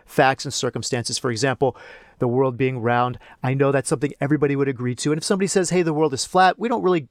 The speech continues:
engage in a, we don't try to convince them that the world is round. We just kind of allow them to do their thing because we know that the world is round and it's not a fact that we're gonna argue over. But we do argue over beliefs because beliefs have that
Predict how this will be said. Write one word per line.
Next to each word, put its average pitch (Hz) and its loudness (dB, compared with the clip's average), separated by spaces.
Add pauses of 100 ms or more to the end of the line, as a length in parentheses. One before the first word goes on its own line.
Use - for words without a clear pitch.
engage 135 -2
in 123 -2
a, 113 -4
we 135 0
don't 143 -2
try 151 0
to 135 0
convince 123 -4
them 127 -2
that 113 -6
the 117 -4
world 104 -4
is 101 -10
round. 175 -2 (240)
We 120 -6
just 123 -4
kind 123 -4
of 110 -4
allow 117 0
them 110 -8
to 113 -8
do 113 -4
their 110 -6
thing 170 0
because 175 -2
we 196 -4
know 156 4
that 135 0
the 147 -2
world 117 -2
is 113 -6
round 113 -2
and 113 -6
it's - -6
not 131 -4 (300)
a 131 -2
fact - 2
that 156 -2
we're 143 -2
gonna 139 -2
argue 156 0
over. 104 -6 (400)
But 196 4
we 220 0
do 233 0
argue 202 0
over 170 0
beliefs 180 -2
because 160 -4
beliefs 170 -2 (160)
have 151 0
that 135 0